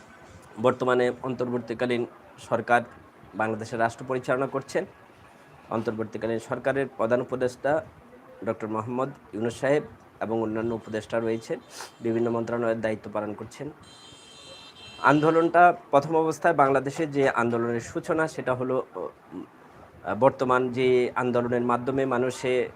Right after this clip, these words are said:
সরকার পতন ঘটিয়েছে, সেটা হলো বৈষম্য বিরোধী ছাত্র আন্দোলন। পরবর্তীকে সেটাতে নামকরণ করা হয়েছে বৈষম্য বিরোধী ছাত্র জনতার আন্দোলন। এই আন্দোলনের পরে সরকারের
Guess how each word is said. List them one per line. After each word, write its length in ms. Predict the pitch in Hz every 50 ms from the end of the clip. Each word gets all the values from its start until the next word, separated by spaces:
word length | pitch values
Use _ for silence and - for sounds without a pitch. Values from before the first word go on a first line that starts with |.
| - - - - 80 82 -
সরকার 340 | - - 120 110 127 123 120 120
পতন 280 | 123 120 120 135 135 131
ঘটিয়েছে, 360 | 135 135 147 165 156 - 196
সেটা 240 | 190 - 147 131 123
হলো 220 | 127 123 123 123
বৈষম্য 460 | 117 110 113 113 - - 123 123 123
বিরোধী 340 | 120 120 120 123 123 127 135
ছাত্র 340 | - - 120 107 - - 123
আন্দোলন। 340 | 127 135 135 139 151 170 185
পরবর্তীকে 800 | - 156 127 117 110 107 104 - 110 110 110 - 120 117 113 113
সেটাতে 380 | - 127 117 120 117 120 127
নামকরণ 440 | 120 117 117 123 117 117 120 123 127
করা 180 | - 123 127 135
হয়েছে 380 | 139 135 139 - 170 170 175 - - - - - - - -
বৈষম্য 380 | 117 120 117 - 135 135 139 139
বিরোধী 380 | 135 143 151 156 160 185 208 190 - - - - - - - - - - - - - - - - - - -
ছাত্র 300 | - 113 98 - 113 113
জনতার 340 | 123 120 120 107 123 120
আন্দোলন। 440 | 120 120 123 120 123 127 147 185 190 - - - - - - - - - - - - - - - - - - - - - - - - - - - - - - - - - - - - - - -
এই 200 | - 156 165 170 165 - - - -
আন্দোলনের 500 | 135 143 160 151 160 160 160 165 160 147
পরে 220 | 143 160 160 160
সরকারের 640 | 156 - - 143 143 147 165 160 170 165 180 180 170